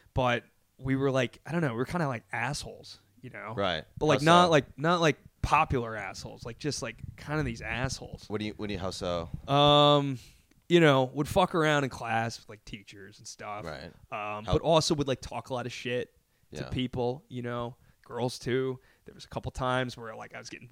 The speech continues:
Speaker 1: fucking, you know, yelled at 'cause, like, I don't know. It
Speaker 2: Were
Speaker 1: would
Speaker 2: you
Speaker 1: be
Speaker 2: the
Speaker 1: like
Speaker 2: guys that, like, like, in South Park, like, you're, you're hiding behind the hill, and as the cars are going by, you're throwing the fucking rocks at the cars? <sighs> And then they, they, it hits the car, and they're like, "You damn kids!" You guys like, <laughs>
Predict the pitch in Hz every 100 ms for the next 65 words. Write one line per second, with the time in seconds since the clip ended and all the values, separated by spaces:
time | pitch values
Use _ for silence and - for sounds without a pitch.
0 | _ 120 113 117 113 _ 127 110 107 139
1 | 156 147 147 - 127 139 127 - - 254
2 | 180 117 - - 160 160 202 190 160 156
3 | 147 131 120 113 104 - 101 98 98 92
4 | 101 101 - 92 87 - 87 82 - -
5 | _ _ 95 101 98 - 113 110 110 95
6 | 101 92 85 92 90 87 85 80 - 90
7 | 82 87 85 85 82 78 - 80 80 82
8 | 82 78 76 82 - - - _ - -
9 | - 76 - 90 85 - - - - -
10 | - - - - - 95 104 104 101 101
11 | 90 104 104 101 - 95 98 92 95 98
12 | 185 302 349 294 - 554 - - 123 123
13 | 110 117 - 587 - 640